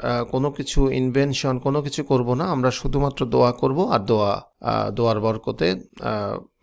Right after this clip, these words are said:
সেটা কবুল হয়ে আমাদেরকে just, আহ, জয়ী করা হবে। এরকম একটা মিথ্যা আশায় কিন্তু মানুষ ভর করে রয়েছেন। অর্থাৎ ওনাদেরকে শেখানো হচ্ছে যে তোমাদের কোনো রকম নিজস্ব কোনো চেষ্টা প্রচেষ্টা চালাতে হবে না, শুধু তোমরা দোয়া করতে থাকো।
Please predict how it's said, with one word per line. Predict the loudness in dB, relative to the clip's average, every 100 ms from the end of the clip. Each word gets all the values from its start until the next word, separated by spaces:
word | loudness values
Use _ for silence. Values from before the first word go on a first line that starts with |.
| -6
সেটা | -2 0
কবুল | 0 2 2
হয়ে | 2 2
আমাদেরকে | 2 0 0 -2 -2
just, | 0 0 -2 -8 -14 -14 _
আহ, | -2 -2 -4 -8 -6
জয়ী | 4 4
করা | 4 0 -4
হবে। | -6 -6 2
এরকম | 4 6 2
একটা | 2 2 4 4
মিথ্যা | 0 -2 -4 _ _ 6 6 4 0 -4
আশায় | -2 -2 -2 -2
কিন্তু | -2 -2 -2
মানুষ | -2 -2 -6
ভর | 0 -2
করে | 0 -2
রয়েছেন। | 0 0 0 -8 -6 0
অর্থাৎ | 2 4
ওনাদেরকে | 4 2 0 -2
শেখানো | -2 -2 0 0
হচ্ছে | 0 -2 -2
যে | 0
তোমাদের | 2 0 0 -2
কোনো | -2 0 2
রকম | 2 0 0 0
নিজস্ব | 2 0 0 -2 -2 -2 -2
কোনো | 0 0 2 0 -4 _
চেষ্টা | 4 6 8 6
প্রচেষ্টা | 4 4 2 0 0
চালাতে | 2 2 0
হবে | 0 0 0
না, | -2
শুধু | 0 0
তোমরা | 0 -2 -2 0
দোয়া | 2 2
করতে | 0 -6 -6
থাকো। | -6 -8 -8